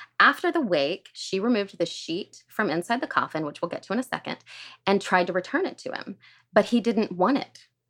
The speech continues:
She noticed an odd odor about it, so she took it home and washed it.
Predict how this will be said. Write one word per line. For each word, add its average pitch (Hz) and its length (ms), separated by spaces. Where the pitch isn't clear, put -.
She - 240
noticed 226 420
an 220 120
odd 170 360
odor 190 240
about 143 220
it, - 100
so - 100
she - 140
took - 160
it - 80
home 190 140
and 254 100
washed - 320
it. 82 200